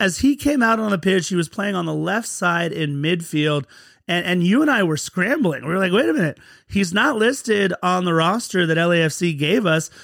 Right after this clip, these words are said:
This kid is obviously trialing with the club." Alex Villanueva, Philly, we really liked this kid, at least what we saw in preseason.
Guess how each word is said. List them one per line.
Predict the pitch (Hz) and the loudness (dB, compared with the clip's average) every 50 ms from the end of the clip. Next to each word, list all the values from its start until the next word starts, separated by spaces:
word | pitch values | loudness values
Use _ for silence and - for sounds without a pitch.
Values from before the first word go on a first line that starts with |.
| - - _ | -20 -18 _
This | - 185 185 - - | -4 -2 -2 -2 -2
kid | - 262 247 | -2 0 0
is | 202 190 156 | 0 -2 -2
obviously | - 175 190 196 220 233 233 208 - 208 196 | 0 0 0 2 2 0 0 0 0 -2 -2
trialing | 160 - - - 170 165 180 202 214 220 226 220 208 | -2 -2 -4 -2 0 0 2 2 2 2 0 0 0
with | 185 185 190 - | 0 -2 -2 -2
the | - 170 | -4 -6
club." | - - - 185 202 190 160 151 143 131 - - - _ _ _ _ _ _ _ _ | -6 -2 -2 0 0 2 0 0 -2 -4 -6 -12 -20 _ _ _ _ _ _ _ _
Alex | 160 180 214 294 320 - 370 262 - - | 0 0 2 2 0 -2 -2 -6 -8 -4
Villanueva, | 175 208 233 240 220 196 170 156 170 226 285 226 170 139 123 | -2 0 2 2 2 2 2 2 2 2 0 0 -2 -4 -4
Philly, | 131 - - 254 240 220 185 160 - - - _ _ _ | -8 -4 -2 0 2 2 2 0 -2 -6 -18 _ _ _
we | 160 185 269 381 | -2 2 2 2
really | 302 185 156 156 190 226 262 285 254 226 202 185 | 2 2 2 2 2 4 4 2 2 2 2 2
liked | 170 160 165 180 196 185 156 - - - | 2 2 0 0 -2 -2 -4 -8 -14 -14
this | 175 139 156 165 165 151 - | -8 -4 -2 -2 -2 -2 -6
kid, | - - - 190 202 202 185 165 156 147 143 | -10 -4 -2 -2 0 2 2 0 0 0 -2
at | - 151 165 151 | -4 -8 -8 -4
least | 170 180 185 190 - - | -2 0 0 0 0 -2
what | 185 175 175 | -2 -2 0
we | 170 165 156 | 2 2 0
saw | 143 - - 185 185 185 185 | 0 0 -2 0 0 0 0
in | 165 170 160 151 | -2 -2 -4 -4
preseason. | 135 170 165 165 151 - 165 170 190 190 196 175 151 | -4 -2 -2 -2 0 0 0 0 0 0 0 -2 -2